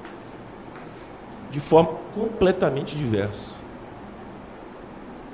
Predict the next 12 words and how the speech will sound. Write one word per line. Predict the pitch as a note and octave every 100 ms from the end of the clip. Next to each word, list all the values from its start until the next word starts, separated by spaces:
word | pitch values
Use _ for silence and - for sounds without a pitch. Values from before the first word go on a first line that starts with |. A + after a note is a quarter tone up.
| - - - - - - - - - - - - - - -
Assim, | F#3+ - - B3 G3 B2 - - - D#3+
em |
relação | D3+ D#3 C#3+ - -
a | C#3
Cristo | C3+ C3+ B2+ B2+
Jesus, | A2+ A2+ A2+ G#3+ D#3+ - - - - - - - - - - - - - - - - - - - - - - -
nós | D3+ D#3
temos | F#3 F#3
exatamente | F3+ D#3 C#3 C3+ A3 G#3+ F3 D#3+ F#3 G#3+
esta | F#3 -
mesma | F3 D#3+ G3 G#3+ E3 D#3+
percepção. | D#3+ D#3 - C#3+ - -